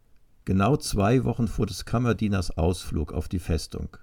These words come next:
hatten die Franzosen kapituliert, und genau siebzehn Tage später würde das nächste Kapitel der Geschichte dieser Festung beginnen,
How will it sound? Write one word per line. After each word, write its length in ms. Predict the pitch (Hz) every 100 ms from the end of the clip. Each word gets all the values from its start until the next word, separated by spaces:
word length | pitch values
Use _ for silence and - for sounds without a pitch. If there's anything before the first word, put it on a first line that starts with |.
| -
hatten 260 | - - 85
die 80 |
Franzosen 640 | - 85 80 - 110 - -
kapituliert, 800 | 87 90 - 85 85 113 - - - - - _ _ _ - -
und 180 | - 92
genau 320 | - 87 82
siebzehn 480 | 80 104 147 - 98
Tage 300 | 85 73 73
später 680 | - - 78 87 - 110 123 - - - _ -
würde 260 | 80 98 104
das 240 | 92 -
nächste 360 | 87 90 - 87
Kapitel 500 | - - 95 87 95
der 140 | 85
Geschichte 460 | 78 85 117 113 -
dieser 260 | - 85 80
Festung 460 | 95 87 - 78
beginnen, 520 | - - 90 110 107